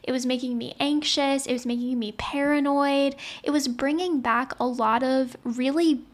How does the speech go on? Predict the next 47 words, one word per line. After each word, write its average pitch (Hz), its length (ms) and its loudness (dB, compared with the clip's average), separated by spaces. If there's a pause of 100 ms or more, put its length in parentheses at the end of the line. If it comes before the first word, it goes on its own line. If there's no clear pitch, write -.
traumatic 233 840 0
events 240 480 0
in 220 220 -2
my 220 400 0
own 220 320 -2
life 220 380 -2
that - 200 -2
I 226 180 0
just 359 300 -4 (460)
didn't 277 340 0 (220)
want 240 380 -2
to 262 100 -6
think 277 280 -6
about. - 500 2
This 277 240 0
is 359 140 -2
the 392 120 0
same 254 440 0
for 311 180 2
who 285 160 0
I 262 140 2
follow 226 340 0
on 226 160 -4
social 233 340 -6
media. 220 480 -4 (400)
I 240 200 2
am 349 320 0
pretty 330 640 0
freaking 311 520 -2
strict 247 640 -2
about 240 320 2
the 233 80 -2
people 269 400 -2
that 226 220 -2
I 233 240 2
click 226 360 -8
follow 247 680 0
because 247 720 -2
I 233 200 -2
know 285 280 -4
that 240 120 -2
I'm 247 200 -2
gonna 269 160 -2
be 269 120 0
seeing 285 300 -2
their 285 160 0
content 277 720 -2